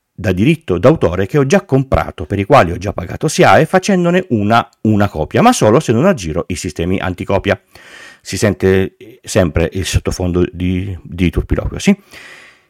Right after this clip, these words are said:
Poi i tempi sono cambiati e immagino che il novanta per cento delle persone non compri più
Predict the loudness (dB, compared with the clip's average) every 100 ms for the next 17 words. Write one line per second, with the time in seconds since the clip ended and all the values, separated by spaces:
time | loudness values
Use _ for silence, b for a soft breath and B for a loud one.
0 | B _ 6 6 4 0 2 0 0 -2
1 | 0 2 4 6 4 2 -4 -4 0 0
2 | 0 -2 -2 0 2 2 2 0 0 0
3 | 0 0 0 0 0 0 0 2 2 2
4 | 4 4